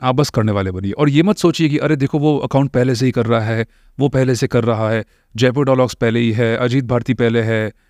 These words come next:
ये है, वो है।" देखिए, एक से कुछ नहीं होता। आप leftist लोगों को देखिए,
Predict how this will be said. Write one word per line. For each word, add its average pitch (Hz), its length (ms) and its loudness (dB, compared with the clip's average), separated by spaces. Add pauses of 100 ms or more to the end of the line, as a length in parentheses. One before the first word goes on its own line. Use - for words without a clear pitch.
(180)
ये 131 140 4
है, 120 120 2
वो 120 180 0
है।" 113 120 -2 (320)
देखिए, 113 520 0 (160)
एक 135 220 2
से 156 120 0
कुछ - 220 -2
नहीं 104 180 2
होता। - 280 -6 (560)
आप 123 240 2
leftist 120 480 0
लोगों 107 220 2
को 104 80 -2
देखिए, 101 360 -6